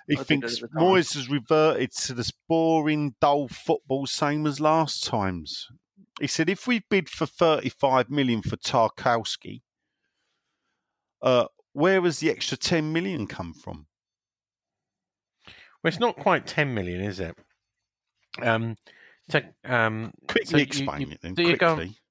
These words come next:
Speaker 3: Di-, Diego was sold for eighteen. Um, Ajeti was sold for, uh, five, and Hugo was sold for three. So that gets you twenty-six million.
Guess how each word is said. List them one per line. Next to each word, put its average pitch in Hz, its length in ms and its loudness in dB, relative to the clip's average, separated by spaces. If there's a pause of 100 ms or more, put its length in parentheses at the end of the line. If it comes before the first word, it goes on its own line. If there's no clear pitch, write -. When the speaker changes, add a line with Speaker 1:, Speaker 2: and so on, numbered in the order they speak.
(120)
Speaker 3:
Di-, 196 180 2
Diego 170 480 2
was 131 120 -4
sold 123 300 0
for 120 140 -2
eighteen. 92 580 -4 (540)
Um, 104 680 0 (120)
Ajeti 131 500 -2
was 107 140 -4
sold 101 400 0
for, 92 460 -2 (200)
uh, - 280 -12 (100)
five, 90 600 0 (340)
and 104 140 0
Hugo 139 400 2
was 101 240 -4
sold 92 320 0
for - 140 -10
three. 82 480 -6
So - 160 -4
that 143 160 2
gets - 260 0
you 127 60 2
twenty-six - 840 -2
million. 87 420 -2